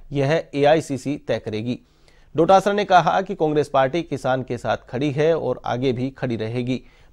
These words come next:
भूमि अधिग्रहण कानून से लेकर अब किसान आंदोलन तक में राहुल गांधी किसानों के साथ मजबूती से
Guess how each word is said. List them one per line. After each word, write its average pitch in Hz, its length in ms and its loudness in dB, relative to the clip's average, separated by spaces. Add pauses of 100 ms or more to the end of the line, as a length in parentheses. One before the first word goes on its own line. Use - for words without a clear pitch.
भूमि 175 240 4
अधिग्रहण 180 420 4
कानून 165 400 0
से 143 180 -2
लेकर 147 420 0 (480)
अब 175 280 4
किसान 160 360 2
आंदोलन 143 460 0
तक 165 240 0 (240)
में 135 160 0
राहुल 127 340 2
गांधी 139 260 0 (140)
किसानों 139 340 0
के 135 120 -4
साथ 131 240 2 (100)
मजबूती 131 640 -2
से 139 320 -4